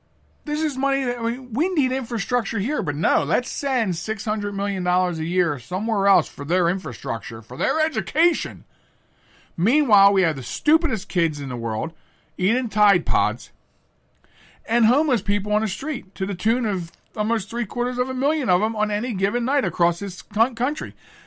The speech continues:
We can do this. We can do this. So, that's my rant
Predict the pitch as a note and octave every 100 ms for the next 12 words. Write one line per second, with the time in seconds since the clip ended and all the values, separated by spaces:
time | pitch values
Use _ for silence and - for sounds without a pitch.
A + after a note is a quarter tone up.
0 | _ - E3 C#4 D4 C4+ A#3 E3 C#4+ E4+
1 | B3+ G2+ - - - _ _ _ _ _
2 | _ _ _ _ _ _ _ _ _ _
3 | _ _ _ _ _ _ _ _ _ _
4 | - _ - - _ _ _ _ _ _
5 | _ _ _ F3 A3 G#3+ F3+ D4 G#3+ -
6 | - - _ _ _ _ _ _ _ _
7 | _ _ _ _ _ _ _ _ _ _
8 | _ - _ _ _ _ - - _ -
9 | - _ _ _ _ _ _ - - D3+
10 | D3 C#3+ C#3 - _ _ _ _ _ _
11 | - F3 A#3 D4 C#4+ A#3 C#4 A3 E3+